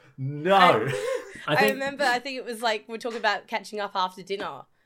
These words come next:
Speaker 2: and playing a few games, and I could tell you guys were so tired. I stupidly went out that night still. I don't know how all of you still had a voice by Sunday either.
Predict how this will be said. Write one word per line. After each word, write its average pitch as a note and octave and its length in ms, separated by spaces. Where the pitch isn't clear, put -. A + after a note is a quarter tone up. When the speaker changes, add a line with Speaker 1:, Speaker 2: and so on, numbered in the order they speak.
Speaker 2:
and F#3+ 160
playing F#3 300
a F#3 40
few F#3 200
games, E3+ 420
and F#3 300
I F#3 140
could F#3 180
tell F#3 280
you E3+ 160
guys D#3+ 320
were D#3+ 60
so D#3 260
tired. D#3 540
I F3+ 120
stupidly G3 880
went E3 200
out D#3+ 220
that D3+ 160
night D#3 280
still. D3 400
I A3 120
don't C4+ 140
know B3 80
how A#3 140
all G#3 220
of F#3 80
you F3+ 100
still F#3+ 220
had F3+ 140
a D#3+ 40
voice F3 340
by - 140
Sunday D3+ 420
either. D#3+ 280